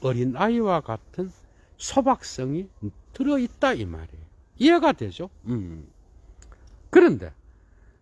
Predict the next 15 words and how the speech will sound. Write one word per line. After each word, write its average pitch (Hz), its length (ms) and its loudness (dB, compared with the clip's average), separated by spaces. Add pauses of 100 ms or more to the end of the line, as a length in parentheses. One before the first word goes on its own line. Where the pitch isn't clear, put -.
(400)
그의 302 300 8
본능은 127 800 -4 (100)
종교적인 202 1040 2
인간을 101 680 -4 (880)
가치 - 640 2
없으며 139 680 0 (1200)
그리고 196 360 4 (200)
보다 208 240 4
더 240 140 4 (120)
저급한 247 800 4
유형의 170 560 4
인간으로 139 640 -2 (400)
취급하는 254 720 0
경향이 110 420 -2
있어. - 340 -14